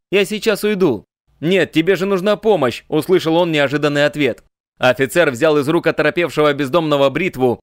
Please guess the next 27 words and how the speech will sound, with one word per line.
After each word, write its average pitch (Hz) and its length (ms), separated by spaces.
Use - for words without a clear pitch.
и 170 80
аккуратно 180 580
побрил 170 460
не 151 140
хуже 180 260
любого 165 340
парикмахера. 165 760
Очевидцы 180 520
сфотографировали 175 800
эту 135 240
сцену 214 320
и 185 60
опубликовали 175 680
снимок 170 400
в - 60
Фейсбуке. 165 640
Джереми 143 440
Томас, 151 340
который 151 320
работает 151 420
в - 80
полиции 160 420
с 123 60
две 151 160
тысячи 165 380
шестнадцатого 143 720
года, 156 360